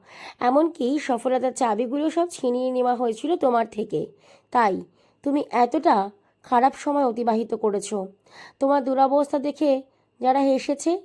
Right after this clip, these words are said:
যারা আনন্দ পেয়েছে, এখন সময় এসেছে তাদের দুরবস্থা তুমি দেখবে নিজের চোখে।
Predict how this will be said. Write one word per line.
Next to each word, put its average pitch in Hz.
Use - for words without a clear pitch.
যারা 247
আনন্দ 247
পেয়েছে, 294
এখন 226
সময় 247
এসেছে 202
তাদের 226
দুরবস্থা 233
তুমি 247
দেখবে 196
নিজের 226
চোখে। 190